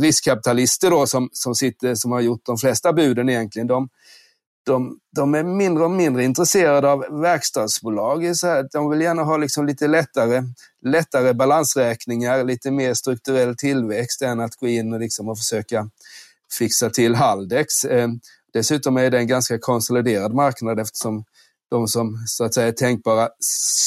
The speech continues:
köpare i en, i ett annat läge från en riskkapitalist, de, de, ja, vilken skulle ta över då, om varken Z F eller, eller liksom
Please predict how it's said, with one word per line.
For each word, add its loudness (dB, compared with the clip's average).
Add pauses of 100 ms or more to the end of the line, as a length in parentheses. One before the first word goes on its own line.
(260)
köpare 0
i 0
en, 0
i 4
ett -4
annat 2
läge 2
från -2
en -2
riskkapitalist, -4
de, -4 (720)
de, -4
ja, -4 (180)
vilken -4
skulle -4
ta 2
över 2
då, 0
om -2
varken -2
Z 0
F -2
eller, 0
eller -2
liksom -6